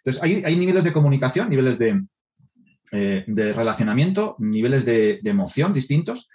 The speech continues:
y esos son los que tendríamos que tener con nuestra audiencia. Es decir, con nuestra audiencia tenemos que hablar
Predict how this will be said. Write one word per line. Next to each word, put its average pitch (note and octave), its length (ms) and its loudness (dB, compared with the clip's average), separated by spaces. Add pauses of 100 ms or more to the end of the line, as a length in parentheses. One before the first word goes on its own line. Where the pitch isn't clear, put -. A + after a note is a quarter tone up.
(400)
y D#3 180 0
esos G3 200 -2
son G#3 120 0
los G#3 80 -2
que D#3 60 -2
tendríamos D3 280 2
que - 80 -4
tener B2 160 0
con A#2 100 -2
nuestra A#2 220 -2
audiencia. F#3 300 -4
Es F#2+ 40 -6
decir, G#2 220 -6
con A2 100 -4
nuestra A2+ 160 -2
audiencia D#3 240 2
tenemos D#3 180 4
que - 60 -4
hablar - 280 -2